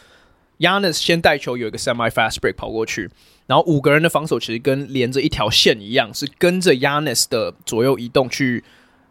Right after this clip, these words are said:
换防，然后传给 Middleton，传给最后是那个，那个叫什么 Grayson Allen，然后最后 Euro step 没有时间出手嘛。所以其实我觉得这一球你就可以看到，其实防守的，呃，第一个移动，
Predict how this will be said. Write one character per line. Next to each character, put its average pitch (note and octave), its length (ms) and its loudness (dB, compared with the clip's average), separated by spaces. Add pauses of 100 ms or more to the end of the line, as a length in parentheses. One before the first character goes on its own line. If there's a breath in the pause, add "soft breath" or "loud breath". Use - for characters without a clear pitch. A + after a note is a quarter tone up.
换 D#3+ 280 2
防， F2 280 -20
然 B2 140 -6
后 C#3 80 0
传 C#3+ 180 -2
给 C3+ 120 2
Middleton， B2 500 -4
传 A#2 180 -10
给 A#2 140 -4
最 A#2+ 160 -6
后 A#2 100 -2
是 G#2+ 140 -10
那 A2 100 -12
个， F#2+ 560 -8 (120)
那 A2+ 120 -18
个 G2 360 -10
叫 G#2 120 -12
什 - 140 -16
么 A#1 80 -20 (240)
Grayson C3+ 260 0
Allen， B2 440 -4 (100)
然 A2 80 -10
后 G#2+ 60 -12
最 B2 120 -10
后 A2+ 220 -4
Euro B2 240 -6
step A2+ 300 -2
没 A#2+ 140 -10
有 G#2+ 60 -4
时 G#2+ 160 -6
间 A2+ 140 -8
出 A2+ 160 -12
手 - 200 -2
嘛。 - 140 -20 (440 soft breath)
所 A3+ 100 2
以 A3 40 2
其 - 60 -2
实 G#3+ 100 2
我 E3+ 120 6
觉 C#3+ 100 2
得 C#3+ 280 4 (280)
这 A3 140 4
一 G3+ 60 4
球 C#3+ 200 -4
你 B2+ 60 -12
就 C#3 80 -10
可 F3 60 2
以 C3 40 6
看 D3 200 -2
到， C#3+ 180 0
其 C3+ 180 0
实 D#3 80 4
防 D3 280 -2
守 A#2+ 260 2
的， G#2+ 260 -2 (440 soft breath)
呃， A2+ 240 0 (120)
第 G#3 200 -2
一 G3+ 200 -2
个 C3 380 2 (140)
移 D3 180 -10
动， D3+ 300 2